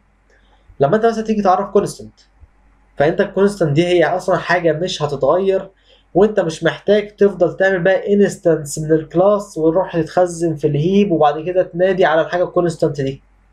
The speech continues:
فانت اصلًا بتعمل كلاس ويكون جواه كل حاجات ايه؟ كونستنتس،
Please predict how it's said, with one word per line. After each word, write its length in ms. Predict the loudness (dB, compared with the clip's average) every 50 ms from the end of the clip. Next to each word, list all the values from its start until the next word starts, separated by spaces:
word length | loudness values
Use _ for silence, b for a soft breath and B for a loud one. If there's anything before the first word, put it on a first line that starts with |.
| _ _ _ _ _ _ _ _ _ _ _ _ _ _ _ _ _ _ _ _
فانت 200 | -2 -2 0 2
اصلًا 260 | 0 0 2 0 -2 -2
بتعمل 320 | 0 -2 -2 -2 -2 -2
كلاس 500 | 0 0 0 0 -2 -6 -14 -20 -20 _ _ _ _ _ _ _
ويكون 360 | -2 -2 0 0 0 0 2
جواه 200 | 2 2 2 4
كل 120 | 2 0 2
حاجات 240 | 2 0 0 0
ايه؟ 220 | 0 -2 -2 -2 -6 _ _ _ _ _ _ _ _ _
كونستنتس، 680 | 0 0 0 0 -4 -8 -8 -10 -10 -10 -16 -20 -20